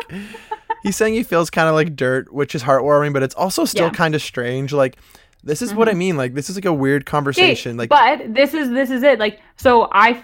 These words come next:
Speaker 1: I think Ray has been shitty about, uh, like,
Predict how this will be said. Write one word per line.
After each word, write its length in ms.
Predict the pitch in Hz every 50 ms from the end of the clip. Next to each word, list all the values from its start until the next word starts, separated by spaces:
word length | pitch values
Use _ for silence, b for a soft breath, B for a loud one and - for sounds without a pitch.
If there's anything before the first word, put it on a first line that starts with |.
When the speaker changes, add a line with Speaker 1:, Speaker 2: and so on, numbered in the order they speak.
| - -
Speaker 1:
I 180 | - 220 226
think 240 | 226 277 254 254 214 214
Ray 240 | 208 214 208 202 220
has 140 | 233 190
been 140 | 190 202 202
shitty 480 | 196 - - 220 208 208 202 196 180 - -
about, 460 | 196 190 202 190 185 180 156 - - _ -
uh, 100 | - - - - - - - _ _ _ _ _ _ _ _ _ _ _ - - _ _ -
like, 340 | 214 214 202 185 - - -